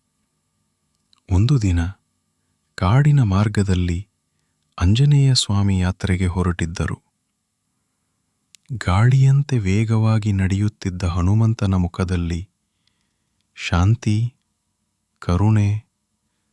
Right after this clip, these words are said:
ಮತ್ತು ಅಚಲ ನಿಷ್ಠೆ ಕಾಣಿಸುತ್ತಿತ್ತು. ಆ ದೃಶ್ಯವನ್ನು ಕಂಡ ರತ್ನಾಕರ ಕೂಡ ಅವನನ್ನು ಅಡ್ಡಗಟ್ಟಿದ. "ನಿನ್ನ ಬಳಿ ಏನಾದರೂ ಇದೆ? ಕೊಡಬೇಕು, ಇಲ್ಲದಿದ್ದರೆ ಜೀವ ಬಿಡಬೇಕು"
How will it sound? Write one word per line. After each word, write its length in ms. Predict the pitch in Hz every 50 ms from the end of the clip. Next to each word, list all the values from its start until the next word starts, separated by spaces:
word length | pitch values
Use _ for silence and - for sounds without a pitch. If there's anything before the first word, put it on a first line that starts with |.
| _ _ _ _ _ _ -
ಮತ್ತು 420 | 98 90 - _ - - 98 - - _ -
ಅಚಲ 380 | - 92 - - 131 139 139 127
ನಿಷ್ಠೆ 720 | 104 92 95 92 - - - - 92 87 87 87 - _ _ _ _ _ _ _ _ _
ಕಾಣಿಸುತ್ತಿತ್ತು. 960 | - 87 90 101 107 107 - - - - - - - - - _ - - - - _ _ - -
ಆ 40 | 110
ದೃಶ್ಯವನ್ನು 680 | 101 98 - 107 101 - - 139 127 120 110 104 98
ಕಂಡ 260 | 95 - 92 90 90 92
ರತ್ನಾಕರ 680 | 87 - 80 - - - 120 123 120 - - 95 92
ಕೂಡ 280 | 95 - - 95 92 92 90 90 - - - _ _ _ _ _ _ -
ಅವನನ್ನು 460 | 87 85 85 87 87 82 85 87 - -
ಅಡ್ಡಗಟ್ಟಿದ. 540 | 92 85 87 98 85 82 80 - - 82 87 - - _ _ _ _ _ _ _ _ _ _ _ _ _ _ _ _ _ _ _ _ -
"ನಿನ್ನ 180 | 90 87 90
ಬಳಿ 280 | 87 87 92 95 98 98
ಏನಾದರೂ 520 | 92 90 92 95 95 95 95 95 92 90
ಇದೆ? 440 | 90 90 87 95 107 131 139 - _ _ _ _ _ _ _ _ _ _ _ _ _
ಕೊಡಬೇಕು, 600 | - - 87 104 107 101 92 82 - - - - - _ _ _ _ _ _ _ _ _ _ _ -
ಇಲ್ಲದಿದ್ದರೆ 720 | 87 85 95 104 98 101 90 87 - 98 90 90 92 - - _ _ _ -
ಜೀವ 360 | - 90 90 98 104 107 101
ಬಿಡಬೇಕು" 600 | 85 87 85 85 80 85 82 80 - - - -